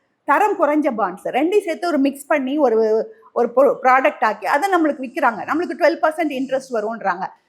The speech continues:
நம்மளுக்கு என்ன நினைப்போம், "ஓ, டுவெல்வ் பர்சன்ட் நல்லா இருக்கே" அப்படின்னு. ஆனா அதுல போனோம்னா ப்ராப்ளம் வர்றதுக்கு வாய்ப்பு அதிகம். அப்ப அவங்க எவ்வளவு தூரம் ஹெல்ப் பண்ணுவாங்க நம்மளால சொல்ல முடியாது. So அந்த மாதிரி கேர்ஃபுல்லா அந்த நம்மளுடைய அசெட்ஸை நம்ம யூஸ் பண்றதுக்கு பார்க்கணும்.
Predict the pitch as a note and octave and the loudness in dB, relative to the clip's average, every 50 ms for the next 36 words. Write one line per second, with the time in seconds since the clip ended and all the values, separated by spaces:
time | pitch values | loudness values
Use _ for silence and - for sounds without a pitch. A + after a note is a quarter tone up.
0 | _ _ _ - C4+ D4 E4+ F4+ F4+ D#4+ D#4 F4 E4 D#4+ C#4+ C#4+ C#4 C#4+ C4+ C4 | _ _ _ -4 -2 0 0 2 0 0 0 0 0 0 0 -2 -2 0 2 2
1 | C4+ C4 A#3 - F#3+ F#3+ G3+ G3+ - - C#4 - D#4+ C#4+ B3+ A3+ A3+ A#3+ B3 A#3 | 4 4 2 0 -2 -4 -4 -2 -2 -2 -2 -2 -2 -2 -2 0 2 2 2 2
2 | A#3 - G#3 A3 G#3 F#3 F#3+ G#3 F#3+ F3+ F3+ D#3+ _ _ _ _ - - D#4 F4+ | 0 -4 -6 -6 -6 -6 -8 -12 -12 -14 -16 -20 _ _ _ _ -2 0 2 2
3 | D4+ C4 C4+ B3+ - - D4+ F4+ A4+ G#4+ G4+ F#4+ D#4+ D#4 G4 G4+ G4+ C4+ B3 A#3+ | 4 4 2 2 2 2 2 4 4 4 2 2 2 2 2 2 2 2 4 4
4 | C#4 C#4 G4 F#4+ D#4+ C4 A#3+ A#3 - - D4+ A#3 A3 G3+ A#3 C4+ - - G#3 F#3+ | 4 4 2 2 2 2 0 0 -4 -8 -6 -2 -2 -2 -2 -2 -4 -6 -6 -6
5 | - F#3+ - - - - B3+ - - E4 D4+ D4 B3+ A#3 B3 D4 D#4 B3+ D4+ D#4 | -6 -6 -8 -2 -2 -2 -2 0 0 0 0 0 0 -2 -2 -4 -6 -6 -8 -6
6 | C4+ A#3+ G3 F#3+ - - G#3+ G#3+ A3 G#3+ A3 B3 D4 D4 A3+ G3 F3+ E3+ F#3 G3+ | -4 -2 -4 -4 -4 -6 -6 -6 -4 -6 -4 -4 -4 -4 -4 -2 -2 -2 -2 -2
7 | - - F#3+ F#3 G3+ G#3 A3+ F3 F3 F3 D#3+ D#3+ - - - _ _ _ _ _ | -4 -4 -4 -2 -4 -4 -6 -8 -6 -6 -6 -6 -8 -10 -18 _ _ _ _ _
8 | - G4+ F4+ D4+ C#4 D4 D4 D#4 D#4+ F4 F#4 F#4 - - - B3 A#3+ A#3+ - - | 0 2 4 4 4 4 4 4 4 2 0 -4 -4 0 4 4 4 4 2 -2
9 | C4+ C4 D4 C#4+ C4+ - - A#3 C4 B3+ B3 B3 A3 A3 G#3+ G3+ G3+ - - - | 0 2 2 2 2 0 0 0 2 4 4 4 4 4 4 4 4 2 0 -4
10 | G3 - A3 C4+ C#4 C#4+ D4+ D4 C4 C4 C4+ - E4+ E4 - - G#4+ F#4 C#4 A#3+ | -12 -8 -4 0 2 2 4 4 4 2 2 0 -6 -8 -8 -8 -6 -6 -6 -6
11 | A3+ A#3 C4 A3+ - - A#3 G3+ G#3 - - - - G#3 G3+ G#3 G#3 G#3 G3 - | -6 -8 -10 -8 -4 -4 -4 -4 -4 -6 -10 -4 0 0 2 2 0 -2 -6 -6
12 | - | -8